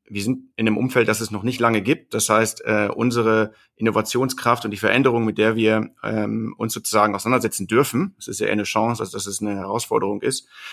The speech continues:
ähm, ist das sehr, sehr hoch. Entsprechend, ähm, suchen wir, äh, in unseren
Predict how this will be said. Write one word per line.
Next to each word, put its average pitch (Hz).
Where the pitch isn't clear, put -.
ähm, 110
ist -
das 104
sehr, 110
sehr 104
hoch. 95
Entsprechend, 127
ähm, 107
suchen 127
wir, 151
äh, 107
in 107
unseren 117